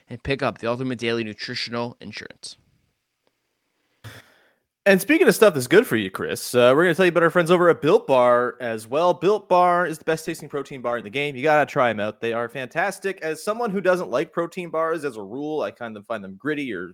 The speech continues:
Speaker 2: nasty to eat. Uh, Built Bars have been a complete game changer in that department, and I actually like protein bars now, but only Built Bars. I'm a single brand man, and, uh, really, you gotta check 'em out. They have a ton of different flavors, so any taste is going to be suited.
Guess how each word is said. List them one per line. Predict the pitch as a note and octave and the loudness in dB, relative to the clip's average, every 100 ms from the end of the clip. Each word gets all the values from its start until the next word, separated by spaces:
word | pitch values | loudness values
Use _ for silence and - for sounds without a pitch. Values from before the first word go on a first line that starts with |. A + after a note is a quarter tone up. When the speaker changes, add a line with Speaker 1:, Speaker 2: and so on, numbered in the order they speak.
| - | -16
Speaker 2:
nasty | G#2 A2+ A#2 B2 | -6 -6 -6 -12
to | - | -12
eat. | C#3 C#3+ _ _ _ | -10 -10 _ _ _
Uh, | G#2+ A#2+ | -6 -2
Built | F3+ G#3 | -2 2
Bars | F#3+ F3 | 2 2
have | E3+ | -2
been | E3+ | -8
a | E3 | -10
complete | D#3+ G3 A#3+ _ | -10 -10 -12 _
game | B3 D4+ | -4 -4
changer | A3 B2 A2+ A#2 | -2 -4 -4 -8
in | C3+ | -6
that | C3+ | -8
department, | - F3 G#3+ E3 | -4 -4 -4 0
and | F#3+ | 2
I | |
actually | C4+ - D4+ | 2 2 2
like | D#4+ - | 2 2
protein | G#3+ F3+ D#3+ | -2 -2 -4
bars | C#3 B2+ A#2+ | -2 -2 -2
now, | A2 | -2
but | C3 | 0
only | G#3 F#3+ | 2 2
Built | D3+ A#2 | 0 0
Bars. | F#2+ F2 | -2 -2
I'm | G#2 | -6
a | G2 | -8
single | F3+ F#3 F3 | -8 -4 -4
brand | C3+ C#3+ C3 | -2 -2 -2
man, | A#2+ A2+ A2 A2 _ _ - | -2 0 -2 -6 _ _ 2
and, | B2 C3 C3 | 2 2 4
uh, | C#3 C#3 C#3 | 8 8 8
really, | E3+ G3+ B2 | 6 4 2
you | C3 | 0
gotta | D3+ C#3 | 0 0
check | C#3+ - | -4 -8
'em | F#2+ | -10
out. | - | -4
They | |
have | A#2 B2+ | -2 -2
a | |
ton | - - F3+ F3 | -4 -6 -4 -6
of | D3 | -10
different | C#3 A2 - | -14 -14 -6
flavors, | C3 C3 B2 A#2+ | -4 -2 -4 -6
so | - F#2+ G2 | -6 -4 -2
any | C#3 D3+ | -2 -4
taste | - - C#3+ B2+ - A2 | -12 -8 -8 -8 -12 -6
is | A2+ A2 A2 | -6 -6 -6
going | A2+ A2+ G#2+ | -6 -6 -10
to | A2+ | -18
be | G2 | -16
suited. | - - G3 F#3 | -10 -4 4 2